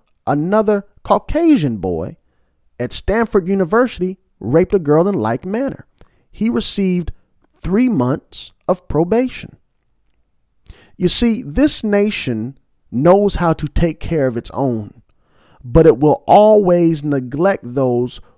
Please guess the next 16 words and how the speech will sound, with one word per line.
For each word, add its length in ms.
who 180
they 200
see 680
as 480
insignificant, 1040
unworthy, 1000
less 560
than. 640
It's 140
never 240
been 160
good 200
for 120
our 160
people 360
here. 580